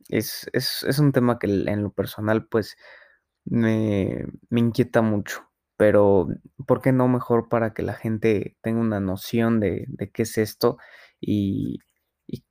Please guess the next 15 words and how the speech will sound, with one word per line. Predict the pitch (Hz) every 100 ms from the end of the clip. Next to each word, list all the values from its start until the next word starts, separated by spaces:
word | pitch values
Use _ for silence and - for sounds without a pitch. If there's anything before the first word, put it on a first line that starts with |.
| -
qué | 123
está | - 120
detrás | 110 - 120 120
de | 113 101
todo | 107 107 110
esto? | 117 - 131
Pues, | - - - _ _ 262 _ -
vamos | 120 120 123
a |
hablar | 110 110
un | 113
poco | 110 117
de | 110
la | 101
neurofisiología, | 104 107 101 107 - 98 95 - 120 104 -